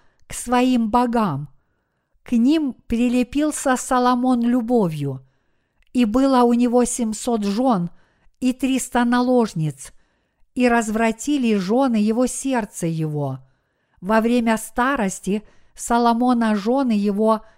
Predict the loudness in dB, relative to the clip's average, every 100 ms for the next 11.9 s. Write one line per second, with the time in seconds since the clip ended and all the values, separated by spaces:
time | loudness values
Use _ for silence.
0 | _ -12 -12 -8 -2 0 0 0 0 0
1 | 0 -2 -6 -14 -6 -4 -4 -6 -4 -2
2 | 2 4 2 0 _ _ -20 -10 -2 0
3 | 4 2 2 0 0 0 -2 -2 -6 -14
4 | _ _ _ _ -6 -4 -4 -2 -2 -2
5 | -4 -2 0 0 0 0 0 0 -2 -4
6 | -2 -2 -2 -4 -4 -6 -2 0 0 0
7 | -2 -4 _ _ _ -12 0 0 0 -2
8 | 0 2 2 0 -8 _ -6 2 4 4
9 | 2 -2 -2 -4 -2 0 0 -2 -6 _
10 | _ _ _ _ -6 -4 -4 -2 0 0
11 | -2 -2 2 0 0 -2 -4 -6